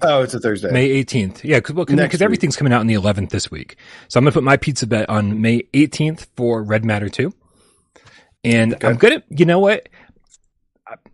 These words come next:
Speaker 2: I don't know why I feel this way.
Speaker 1: <laughs>
Speaker 2: I don't know why I feel this way. I'm gonna go way out on a limb here.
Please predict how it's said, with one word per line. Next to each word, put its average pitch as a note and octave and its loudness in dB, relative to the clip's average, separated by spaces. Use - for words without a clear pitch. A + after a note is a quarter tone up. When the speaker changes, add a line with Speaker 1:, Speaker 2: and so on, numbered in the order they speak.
Speaker 2:
I - -8
don't F#3 0
know F#3 0
why D#3 2
I C3 0
feel B2 -2
this G2 -8
way. - -14
Speaker 1:
<laughs> - -20
Speaker 2:
I - -6
don't C3+ 6
know E3 6
why D#3+ 8
I D3 4
feel D#3+ 4
this B2 4
way. C3 4
I'm B2 2
gonna C3+ 2
go B2 2
way B2+ -6
out F3 4
on D#3+ 2
a D3+ 0
limb A#2+ 2
here. F#2 -4